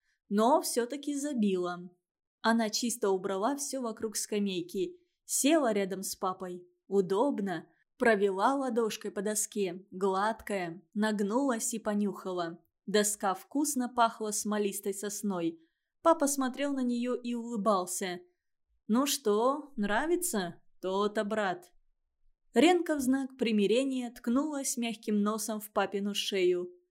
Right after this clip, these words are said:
К ним подошел пожилой мужчина из второго подъезда. "Товарищ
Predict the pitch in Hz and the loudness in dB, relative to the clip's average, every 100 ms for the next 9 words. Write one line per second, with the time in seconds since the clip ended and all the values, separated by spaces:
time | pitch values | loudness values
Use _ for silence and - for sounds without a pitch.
0 | _ _ _ _ _ 247 320 370 254 208 | _ _ _ _ _ 4 4 4 4 2
1 | 202 254 302 - 226 202 220 294 240 202 | 2 0 0 -2 0 0 2 0 0 0
2 | - 226 262 262 247 - 185 202 220 233 | 0 -2 -4 -4 -4 -2 0 0 -2 -4
3 | 196 175 165 175 180 175 _ _ _ _ | -4 -4 -4 -4 -6 -6 _ _ _ _
4 | _ _ _ _ _ _ - 226 302 311 | _ _ _ _ _ _ 2 6 6 4
5 | 262 - - | 0 -2 -4